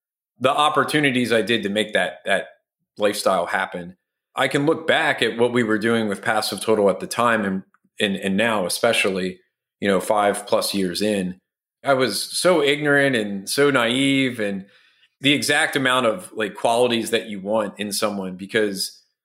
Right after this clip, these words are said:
when you start to understand risk and you, and you really start to understand, like, building out a business, it becomes more real of where the failure can occur.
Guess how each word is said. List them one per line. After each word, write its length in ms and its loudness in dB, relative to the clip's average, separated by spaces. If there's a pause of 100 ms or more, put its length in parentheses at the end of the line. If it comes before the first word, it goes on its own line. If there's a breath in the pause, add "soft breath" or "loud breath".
(160)
when 200 2
you 40 2
start 280 4
to 120 0
understand 640 0
risk 420 2
and 120 -2
you, 120 -6 (180)
and 100 -6
you 100 -8
really 220 2
start 280 0
to 120 -4
understand, 540 -2
like, 180 -8
building 300 2
out 120 -2
a 40 -4
business, 680 -2 (360 loud breath)
it 40 -4
becomes 360 0
more 200 2
real 600 2
of 100 -6
where 160 4
the 120 0
failure 440 2
can 160 -6
occur. 500 -2